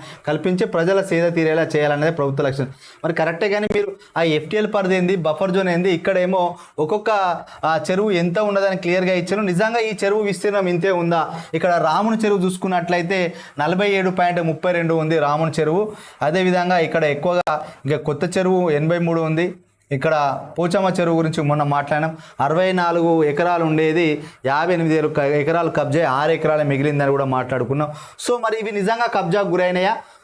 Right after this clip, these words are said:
కబ్జాకు గురైతే ఇది చుట్టూ వాకింగ్ ట్రాక్ ఉంటది కదా, ఇక్కడ నుంచి ఈ చెరువు కట్ట నుంచి బఫర్ జోన్ పరిధి, అదేవిధంగా ఎఫ్టీఎల్ పరిధి నిర్ణయించాలి. ఈ చెరువు కట్టకు ఆనుకొని ఏ నిర్మాణం ఉన్నా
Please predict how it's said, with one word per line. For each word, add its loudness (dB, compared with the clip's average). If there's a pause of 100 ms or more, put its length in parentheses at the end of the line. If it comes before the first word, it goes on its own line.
కబ్జాకు 0
గురైతే 0
ఇది 0
చుట్టూ -4
వాకింగ్ 0
ట్రాక్ -2
ఉంటది 0
కదా, 2 (280)
ఇక్కడ -6
నుంచి -2
ఈ 0
చెరువు 2
కట్ట 0
నుంచి 0 (380)
బఫర్ -2
జోన్ 0
పరిధి, 2
అదేవిధంగా 2
ఎఫ్టీఎల్ 0
పరిధి 0
నిర్ణయించాలి. 0 (280)
ఈ 0
చెరువు 2
కట్టకు 0
ఆనుకొని 0
ఏ 2
నిర్మాణం 0
ఉన్నా 0